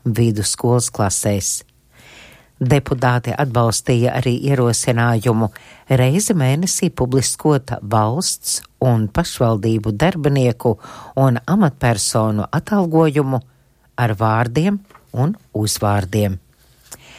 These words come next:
Par Latvijas gāzes meitas uzņēmuma jaundibinātā Dabas gāzes sadales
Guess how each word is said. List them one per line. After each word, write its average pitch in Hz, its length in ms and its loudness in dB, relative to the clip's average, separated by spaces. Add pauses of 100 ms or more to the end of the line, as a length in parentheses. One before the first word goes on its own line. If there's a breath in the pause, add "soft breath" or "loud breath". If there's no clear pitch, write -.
(540 loud breath)
Par 180 160 4
Latvijas 220 480 -2
gāzes 180 680 0 (160)
meitas 139 680 -2
uzņēmuma 113 840 2 (340 soft breath)
jaundibinātā 120 1200 2
Dabas 110 400 0
gāzes 117 680 0 (320 soft breath)
sadales 110 680 -2